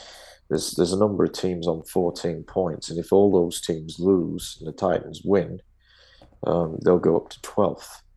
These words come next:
which doesn't seem so bad. Uh, and, and they will have finished the year with, a f-, with, you know, a few wins, um,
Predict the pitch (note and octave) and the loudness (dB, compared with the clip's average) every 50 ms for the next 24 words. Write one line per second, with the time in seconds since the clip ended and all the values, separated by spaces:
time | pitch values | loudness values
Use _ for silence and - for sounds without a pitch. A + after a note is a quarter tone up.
0 | _ _ _ _ _ _ _ _ _ - - - - - G#2+ F#2 F#2+ E2+ - - | _ _ _ _ _ _ _ _ _ -10 -10 -10 -2 -2 0 0 0 -4 -6 -10
1 | - _ _ _ _ - - - - - - - - - - F2+ F#2 F2 E2 - | -14 _ _ _ _ -18 -16 -14 -12 -12 -12 -10 -10 -4 -2 -2 -2 -2 -4 -2
2 | - E2+ D#2 - F#2+ F#2+ G#2 G2 F2+ E2 E2+ - - _ - E2 E2 E2 E2 E2 | -2 -2 2 2 2 4 4 2 0 -2 -4 -6 -12 _ -8 -6 -6 -6 -8 -10
3 | E2 - _ _ _ _ _ _ _ _ _ _ _ _ _ _ _ _ _ _ | -12 -14 _ _ _ _ _ _ _ _ _ _ _ _ _ _ _ _ _ _
4 | - _ _ _ _ _ _ _ _ _ _ _ _ _ _ _ _ - - D#2 | -20 _ _ _ _ _ _ _ _ _ _ _ _ _ _ _ _ -6 -4 -4
5 | D#2+ D#2+ C#2+ - D#2+ F2 F2+ E2+ D#2+ G2+ G#2 E2 D2+ - - - G#2+ F#2+ F2+ - | -4 -6 -6 -2 2 4 4 6 6 6 6 6 4 2 0 0 2 2 0 -4
6 | - - D#2+ E2+ F2 F2+ F2+ F2 E2 E2+ - - - - - _ - G#2+ - - | -4 -4 -2 0 2 2 2 0 -2 -4 -6 -8 -10 -16 -20 _ -14 -12 -12 -12
7 | - - - _ - D#2+ E2+ D#2+ D#2 - - - _ _ _ _ _ _ _ _ | -14 -18 -20 _ -12 -10 -8 -8 -8 -10 -14 -16 _ _ _ _ _ _ _ _
8 | _ _ _ - - - - - F#2 F2+ F2+ - G2 F#2+ F2 - D#3 - - - | _ _ _ -20 -20 -8 -4 -2 -2 0 0 0 0 0 -2 -4 -8 -10 -10 -12
9 | - - - - - - - _ _ - - E2+ E2+ E2+ F2 F2 F2+ F2+ E2+ E2 | -16 -20 -20 -20 -20 -20 -20 _ _ -2 0 2 2 2 2 2 0 0 -2 -6